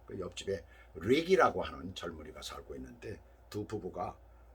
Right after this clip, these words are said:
두 딸과 함께 이렇게 아주 오손도손은 잘 사는, 그분은 그 피지컬 세라피스트입니다. 그 피지컬 테라피스트인데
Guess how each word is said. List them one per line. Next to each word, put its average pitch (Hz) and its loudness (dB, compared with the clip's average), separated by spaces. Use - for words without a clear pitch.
두 120 -8
딸과 117 0
함께 87 -6
이렇게 82 -10
아주 92 -6
오손도손은 101 -2
잘 92 0
사는, 80 -6
그분은 123 0
그 139 2
피지컬 127 0
세라피스트입니다. 85 -2
그 92 -4
피지컬 123 0
테라피스트인데 98 0